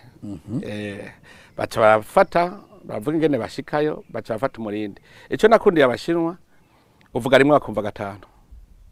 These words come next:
Speaker 2: Uvuze uti, "Turahagurutse, turagiye," bose ntawe uraba hirya.
Speaker 1: Mhm.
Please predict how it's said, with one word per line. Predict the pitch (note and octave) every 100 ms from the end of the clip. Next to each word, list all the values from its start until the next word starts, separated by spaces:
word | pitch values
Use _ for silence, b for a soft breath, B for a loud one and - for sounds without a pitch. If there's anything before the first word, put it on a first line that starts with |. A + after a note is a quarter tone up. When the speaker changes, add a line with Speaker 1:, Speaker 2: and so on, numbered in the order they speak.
| _ _ _ b b b b
Speaker 2:
Uvuze | C#3 G3+ G#3+
uti, | E3
"Turahagurutse, | - D3+ E3+ E3+ C#3 -
turagiye," | - C3 A#2 A#2+ B2 C#3
bose | - C#3+ E3 D#3+
ntawe | C#3+ D3 A#2+
uraba | B2 A2
hirya. | A#2 A#2 G#2 - - - - - - -
Speaker 1:
Mhm. | G#2 - G2+